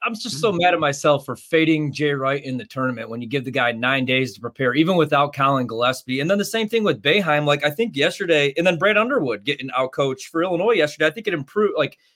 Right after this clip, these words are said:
Speaker 1: just proves how important coaching is again in March. I saw this. Syracuse, their third Sweet sixteen as a double-digit seed since two thousand and sixteen. Why I faded Boeheim makes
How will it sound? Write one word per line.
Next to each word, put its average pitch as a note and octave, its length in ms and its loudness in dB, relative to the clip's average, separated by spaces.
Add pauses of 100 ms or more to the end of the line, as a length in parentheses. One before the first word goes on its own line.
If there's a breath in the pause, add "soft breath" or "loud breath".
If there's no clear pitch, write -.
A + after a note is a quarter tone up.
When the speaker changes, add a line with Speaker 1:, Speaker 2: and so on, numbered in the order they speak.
Speaker 1:
just F3 180 -14
proves G3+ 300 2
how E3 160 2
important D3 420 -2
coaching D3 380 -2
is C3+ 160 -2
again C3+ 240 0
in A#2 100 -4
March. A#2+ 320 0
I D3 60 -4
saw D3 160 0
this. A#2 180 -6 (360)
Syracuse, A3+ 680 0
their D3+ 140 0
third F#3 500 -2 (140)
Sweet F3+ 400 -12
sixteen F3 500 -6
as C#3 140 -2
a B2+ 40 -8
double-digit D3+ 640 -2
seed D3 320 -4
since - 240 -14
two D#3 120 -4
thousand C#3+ 340 -2
and A2+ 80 -12
sixteen. D3 600 -6 (260)
Why F3+ 320 2
I D3+ 40 4
faded D3 460 -2
Boeheim B2 480 -4
makes C3 260 -8